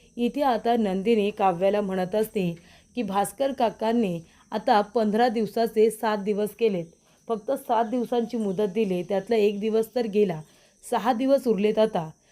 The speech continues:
तेव्हा काव्य म्हणते, "का पण?" तेव्हा नंदिनी म्हणते, "कारण जीवाने त्यांच्यावरती हात उगारला."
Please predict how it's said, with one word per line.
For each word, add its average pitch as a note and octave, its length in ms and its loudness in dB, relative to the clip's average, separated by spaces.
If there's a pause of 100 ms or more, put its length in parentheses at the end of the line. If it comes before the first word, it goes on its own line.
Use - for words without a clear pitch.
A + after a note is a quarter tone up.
(220)
तेव्हा D4 160 -4
काव्य B3 400 2
म्हणते, C#4 380 0
"का C4 280 -2
पण?" A3 300 0 (520)
तेव्हा G#3+ 200 2
नंदिनी G3+ 440 2
म्हणते, A3 380 -2
"कारण G3+ 500 -2 (420)
जीवाने B3 360 0
त्यांच्यावरती A3 680 0
हात G3+ 340 0
उगारला." G3+ 440 2